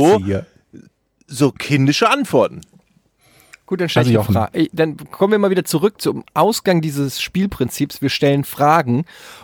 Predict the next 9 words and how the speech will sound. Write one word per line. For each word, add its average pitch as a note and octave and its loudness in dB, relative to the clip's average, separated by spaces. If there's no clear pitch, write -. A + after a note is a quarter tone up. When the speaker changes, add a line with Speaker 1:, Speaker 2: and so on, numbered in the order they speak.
Speaker 3:
und C3+ 4
nähern D3+ 6
uns C#3+ -4
über C#3 0
die B2+ -2
Fragen D3+ -2
der C3+ 0
Antwort, A#2+ -6
okay? F3 -2